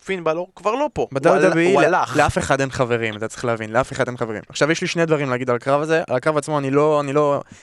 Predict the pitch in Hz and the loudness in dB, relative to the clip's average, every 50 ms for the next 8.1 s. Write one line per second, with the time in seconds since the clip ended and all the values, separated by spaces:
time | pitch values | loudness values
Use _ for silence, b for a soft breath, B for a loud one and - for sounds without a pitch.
0 | B B B 151 160 156 165 165 165 147 143 151 147 147 139 147 143 180 170 - | B B B 0 0 0 2 2 2 2 2 2 0 -2 -2 -2 -2 -2 -2 -4
1 | - 98 117 143 139 123 - - 131 123 - - - 117 - 123 117 110 110 - | -6 -6 -4 -4 -4 -4 -4 -2 -2 -2 -2 -4 -8 -8 -6 -4 -6 -4 0 2
2 | 113 113 107 101 110 b b b b b b b b - - - - - 143 143 | 2 2 2 -2 -6 b b b b b b b b -18 -14 -8 -4 -2 -2 -2
3 | - 139 131 127 120 - 127 117 113 113 113 98 101 98 85 76 - - - 50 | 0 2 2 2 2 2 2 2 2 2 2 0 0 -2 -4 -4 -6 -10 -12 -12
4 | - _ _ b b b b b b b b b b b b b b 131 - 139 | -14 _ _ b b b b b b b b b b b b b b -2 0 0
5 | 113 98 - - 147 156 160 202 202 - - 185 190 196 196 165 143 175 175 165 | 0 0 0 0 2 2 2 2 0 0 0 0 2 2 2 2 2 2 2 2
6 | 151 165 170 175 147 - _ - 131 123 120 - 131 117 120 147 160 160 175 139 | 2 2 0 0 -2 -6 _ -6 -6 -6 -4 -2 -4 0 2 2 4 4 4 2
7 | 139 131 - - 135 131 143 151 143 135 - 131 120 117 117 113 135 139 156 - | 2 0 0 2 2 2 2 2 0 -2 -2 -2 0 -2 0 0 0 -2 -2 -2
8 | - - | -8 -20